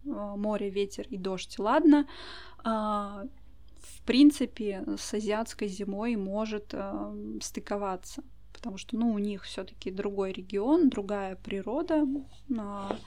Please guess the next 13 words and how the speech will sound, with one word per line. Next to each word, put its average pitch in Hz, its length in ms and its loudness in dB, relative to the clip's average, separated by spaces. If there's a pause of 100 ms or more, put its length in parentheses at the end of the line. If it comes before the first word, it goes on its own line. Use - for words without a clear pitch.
(300)
другой 214 300 4
климат, 254 560 8
да, 233 280 0
идёт, 196 480 -2
и, 202 240 -6
соответственно, 208 840 -4 (880)
для 202 280 2
их, 240 300 -2
возможно, 214 460 -2
широт 214 480 -4
такая 208 460 -4
зима, 190 400 -6 (760)
а, 233 840 -6